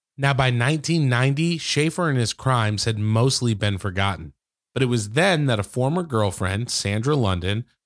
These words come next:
published a collection of Schaefer's depraved stories.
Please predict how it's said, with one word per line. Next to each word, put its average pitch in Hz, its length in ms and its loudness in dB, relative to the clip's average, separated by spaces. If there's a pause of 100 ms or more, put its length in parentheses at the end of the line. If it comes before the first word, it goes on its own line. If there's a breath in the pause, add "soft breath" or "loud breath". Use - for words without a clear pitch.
(140)
published 170 480 0
a 131 160 0
collection 123 680 0
of 107 220 -4
Schaefer's 127 540 0
depraved 117 460 -2
stories. 85 560 -4